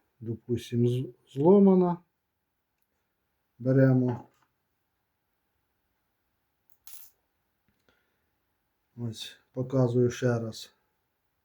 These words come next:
Бачите, ось цю довшу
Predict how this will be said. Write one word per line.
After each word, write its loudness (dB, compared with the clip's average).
Бачите, -4
ось 0
цю 2
довшу 2